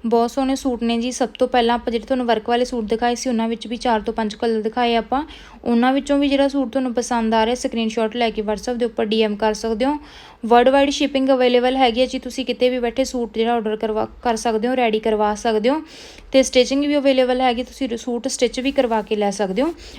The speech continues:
ਰੈਡੀ ਕਰਵਾਉਣ ਤੋਂ ਬਾਅਦ, ਠੀਕ ਹੈ ਜੀ। ਸਾਰੇ ਕਲਰ ਤੇ ਸਾਰੇ ਸੂਟ ਬਹੁਤ ਸੋਹਣੇ ਬਣ ਕੇ ਰੈਡੀ ਹੋਏ ਨੇ ਜੀ ਆਪਣੇ,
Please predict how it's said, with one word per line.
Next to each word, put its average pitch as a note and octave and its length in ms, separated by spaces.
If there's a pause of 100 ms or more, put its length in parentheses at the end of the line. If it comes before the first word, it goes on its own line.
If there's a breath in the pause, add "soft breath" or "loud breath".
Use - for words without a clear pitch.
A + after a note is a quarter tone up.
ਰੈਡੀ A3 240
ਕਰਵਾਉਣ F#3 360
ਤੋਂ F#3 120
ਬਾਅਦ, F3+ 280 (480 soft breath)
ਠੀਕ B3+ 200
ਹੈ C4 60
ਜੀ। C#4+ 280 (3750)
ਸਾਰੇ A#3+ 460
ਕਲਰ B3 340
ਤੇ C4 160
ਸਾਰੇ A#3+ 320
ਸੂਟ A#3 240
ਬਹੁਤ A3 220
ਸੋਹਣੇ C4 200
ਬਣ A#3+ 220
ਕੇ A3 160
ਰੈਡੀ A3 260
ਹੋਏ A#3+ 160
ਨੇ A3 140
ਜੀ G#3+ 120
ਆਪਣੇ, A#3 320